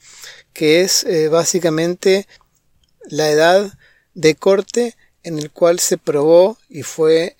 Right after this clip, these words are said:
eh, segura la vacuna. En julio de este año, de dos mil veintiuno,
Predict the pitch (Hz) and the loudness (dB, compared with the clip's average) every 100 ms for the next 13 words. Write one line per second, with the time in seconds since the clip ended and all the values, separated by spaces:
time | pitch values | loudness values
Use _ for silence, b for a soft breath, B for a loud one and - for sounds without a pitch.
0 | - 135 120 - 147 160 160 151 151 139 | -14 -10 -4 -2 0 0 2 2 0 -2
1 | 131 - 143 131 120 - - - b b | -4 -8 -10 -10 -10 -10 -10 -12 b b
2 | b b b 202 180 - 226 233 226 214 | b b b -10 -10 -8 -6 -4 -2 -2
3 | 190 175 156 170 - 180 196 208 226 - | 0 0 -2 -6 -4 -6 -4 -10 -12 -16
4 | 147 147 156 170 165 170 180 202 | -12 -8 -6 -8 -8 -8 -6 -6